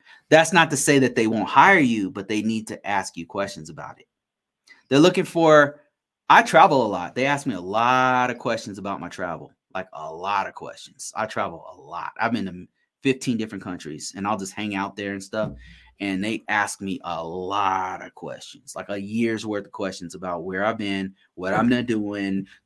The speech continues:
do I own property over there, who do I know there, who did I talk to, why did you go there, how long were you there, the stuff like that. Um,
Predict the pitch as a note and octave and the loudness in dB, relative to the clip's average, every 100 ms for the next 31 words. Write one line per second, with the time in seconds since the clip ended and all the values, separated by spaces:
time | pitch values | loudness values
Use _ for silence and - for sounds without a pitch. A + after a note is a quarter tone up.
0 | - E2 F#2+ A#2 B2+ D#3+ C3+ C3 C3 B2+ | -14 -6 -2 2 2 6 6 6 4 2
1 | A#2+ A#2+ A#2 A2+ A2+ G2+ A#2 C3+ D3 C#3+ | 2 0 2 0 -2 -4 2 4 4 2
2 | C3+ C3 A#2+ A#2+ A#2 A#2 A2+ A2+ C#3+ D3 | 0 -2 -2 -2 -2 -2 -4 -4 0 0
3 | C#3+ D3 B2 B2 - A#2+ A2+ E2 A2 C3+ | 2 2 2 0 -6 -6 -4 -2 0 0
4 | C#3 D3+ C3+ C3 B2 B2 B2 A#2+ - - | -2 -2 0 0 -2 -2 -4 -6 -12 -6
5 | G#2 C#3 D3+ C#3 C3 B2 A#2+ A2+ A2+ G#2+ | 2 4 6 4 2 0 -2 -4 -4 -4
6 | G#2+ _ _ _ _ _ _ _ G#2 - | -6 _ _ _ _ _ _ _ -16 -6
7 | C3 A#2+ A2 F#2+ F2+ D2 - _ _ - | -2 -2 -4 -8 -8 -12 -14 _ _ -10
8 | A2 G#2 G2+ F#2+ F#2+ | -6 -6 -4 -6 -8